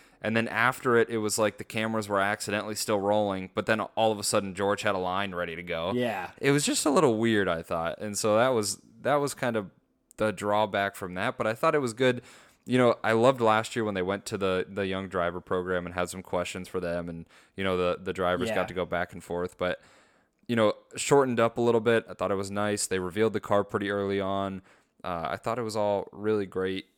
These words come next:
Speaker 1: uh, for the most part, but just those two little,
Speaker 2: Yeah.
Speaker 1: two little awkward things.
Speaker 2: Yeah, I think that, that, that, well, it definitely wasn't the top car launch itself, but
Speaker 1: Mm-hmm.
Speaker 2: yeah, I think I agree with you about the car launch. It was a little bit, like, awkward at the
Speaker 1: Yeah.
Speaker 2: beginning, and then they,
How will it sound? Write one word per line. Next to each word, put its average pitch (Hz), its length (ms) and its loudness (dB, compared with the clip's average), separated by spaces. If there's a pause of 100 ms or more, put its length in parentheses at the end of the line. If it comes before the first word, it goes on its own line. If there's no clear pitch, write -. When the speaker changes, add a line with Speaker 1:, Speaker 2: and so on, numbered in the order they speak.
(320)
Speaker 1:
uh, 92 220 -6
for 107 160 -4
the 98 80 -4
most 95 300 0
part, 82 280 -4
but 92 180 -4 (180)
just 107 180 -6
those 90 180 -4
two 95 220 -8
little, 85 300 -6 (320)
Speaker 2:
Yeah. 127 200 -4
Speaker 1:
two 135 60 -4
little 104 180 -2
awkward 87 400 -6
things. - 220 -18
Speaker 2:
Yeah, 127 180 2
I 135 60 4
think 151 180 -6
that, 117 280 -6
that, - 180 -8
that, - 160 -12
well, 110 120 -4
it 110 100 -8
definitely 117 220 -6
wasn't 104 160 -8 (100)
the - 40 -18
top - 280 -10 (160)
car 90 260 -8
launch 87 320 -12
itself, - 540 -12
but 80 100 -10
Speaker 1:
Mm-hmm. 104 280 -10 (140)
Speaker 2:
yeah, 90 200 -10
I 95 60 -6
think 120 200 -6 (400)
I 110 120 -4
agree 101 220 -10
with 95 120 -10
you 95 60 -14
about 90 100 -12
the - 60 -20
car 95 140 -10
launch. 87 200 -12
It 92 40 -10
was 90 120 -10
a 90 60 -12
little 92 200 -14
bit, 87 200 -14
like, 82 180 -14
awkward 82 380 -10
at - 60 -16
the 90 160 -18
Speaker 1:
Yeah. 82 180 -4
Speaker 2:
beginning, 92 180 -8
and 85 100 -12
then 85 100 -12
they, 82 200 -14